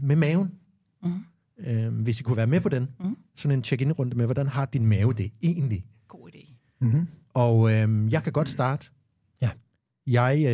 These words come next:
Speaker 1: øhm, har faktisk i den her periode, har jeg, øh, rigtig god afføring. Fast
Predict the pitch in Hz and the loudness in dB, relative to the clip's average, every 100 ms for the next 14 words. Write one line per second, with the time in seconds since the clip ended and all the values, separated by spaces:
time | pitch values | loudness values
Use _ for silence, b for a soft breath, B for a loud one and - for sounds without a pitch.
0 | 113 104 104 110 127 127 147 151 - 143 | 0 0 -2 -6 -8 -8 -4 -4 -2 -6
1 | - 156 - - 143 190 180 147 139 117 | -4 -8 -8 -8 -4 0 0 0 0 0
2 | 123 143 196 - _ _ _ 131 127 120 | 0 -2 -4 -8 _ _ _ -2 2 2
3 | 113 110 117 117 - 147 - _ - 160 | 2 2 0 -4 -8 -12 -16 _ -6 -4
4 | - 113 202 - 113 110 113 107 113 - | -4 -2 -2 -2 -6 -6 -8 -8 -10 -16
5 | _ _ _ _ _ - - 170 170 - | _ _ _ _ _ -10 -4 -2 -4 -10
6 | - | -20